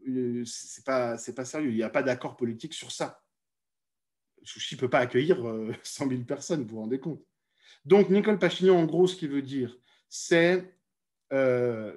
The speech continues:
que, euh, s'il avait accepté, eh bien, il y aurait eu beaucoup d'Azerbaïdjanais qui seraient venus, et la pop-, la,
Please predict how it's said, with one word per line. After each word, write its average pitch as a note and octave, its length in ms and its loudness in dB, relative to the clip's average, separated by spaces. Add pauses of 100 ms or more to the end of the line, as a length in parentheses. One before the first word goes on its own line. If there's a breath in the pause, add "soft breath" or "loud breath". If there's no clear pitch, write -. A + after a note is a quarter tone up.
(100)
que, E3 100 2
euh, E3+ 420 6
s'il F3 320 2
avait C#3+ 160 4
accepté, D3 800 -2 (260 soft breath)
eh A#2+ 60 -14
bien, C#3 180 -2
il C#3 80 0
y C3+ 60 0
aurait C3+ 220 2
eu C3 280 0
beaucoup C3+ 420 -8
d'Azerbaïdjanais A#2 680 -4
qui A2+ 120 -16
seraient A2 180 -12
venus, E3+ 320 2
et D3+ 80 2
la C#3 120 2
pop-, C3 260 -6
la, A#2+ 320 -4